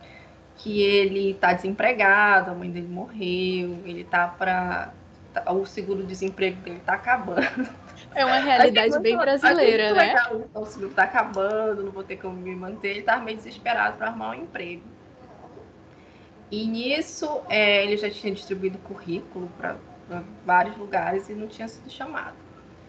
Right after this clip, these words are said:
Speaker 1: E ele acabou sendo chamado, assim, essa parte eu achei até meio, a gente não, não sabe nem se ele tinha mandado currículo pra empresa, né? Aí mandam,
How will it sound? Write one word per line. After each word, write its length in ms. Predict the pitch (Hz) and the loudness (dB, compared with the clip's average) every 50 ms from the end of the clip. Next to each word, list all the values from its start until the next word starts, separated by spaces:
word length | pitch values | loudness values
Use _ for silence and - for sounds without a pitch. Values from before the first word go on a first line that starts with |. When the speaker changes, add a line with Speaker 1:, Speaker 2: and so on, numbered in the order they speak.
| - - | -16 -6
Speaker 1:
E 60 | 208 | -4
ele 100 | 208 214 | 0 0
acabou 320 | 233 233 262 240 220 240 254 | 2 2 2 0 0 -2 -4
sendo 280 | 254 - 269 240 254 | -4 -4 -6 -6 -6
chamado, 800 | 254 - 262 233 226 208 208 208 220 220 220 226 233 233 220 220 - - - - | -6 -6 -6 -4 -2 0 0 0 0 -2 -4 -8 -8 -10 -10 -12 -14 -18 -14 -14
assim, 380 | 196 - - 220 214 208 - | -14 -8 -4 -2 -2 0 4
essa 240 | 202 202 202 - 220 | 4 4 4 4 2
parte 300 | - - 226 233 262 - | 4 4 4 4 4 -2
eu 60 | 233 | -6
achei 180 | 220 - - 214 | -6 -4 -4 -6
até 200 | 208 - 226 220 | -2 -2 -2 -2
meio, 640 | 233 240 240 247 247 262 262 254 247 233 220 208 196 - - - - - - | -2 -2 -2 -2 -2 -2 -2 -2 -4 -4 -6 -8 -8 -10 -14 -16 -16 -16 -10
a 40 | |
gente 220 | - 208 208 208 - | -6 -6 -6 -4 -6
não, 120 | 226 240 - - - - - - - - - - | -8 -8 -8 -12 -16 -18 -18 -20 -20 -20 -18 -14
não 140 | - 240 294 | -12 -12 -12
sabe 640 | 320 - - 294 233 233 233 233 220 240 233 226 - 185 | -12 0 4 6 6 6 6 2 -2 -8 -10 -10 -10 -6
nem 140 | 220 302 | -4 -4
se 100 | 415 - | -2 -2
ele 120 | 415 381 381 | -2 -2 -2
tinha 160 | - 381 302 | -2 -2 -2
mandado 360 | 269 254 247 247 233 233 - - | -2 0 2 4 4 2 2 -4
currículo 380 | - 240 254 233 - 226 214 | -8 -8 -8 -8 -8 -10 -6
pra 120 | - 214 202 | -4 -4 -4
empresa, 440 | 208 202 226 233 262 277 269 247 | -4 -6 -6 -6 -6 -4 -4 -4
né? 200 | 233 214 233 269 - | -4 -4 -4 -4 -2
Aí 160 | 214 214 226 240 226 | -2 -4 -2 -4 -4
mandam, 460 | 226 220 226 240 240 240 262 277 | -4 -2 -2 -4 -4 -6 -6 -8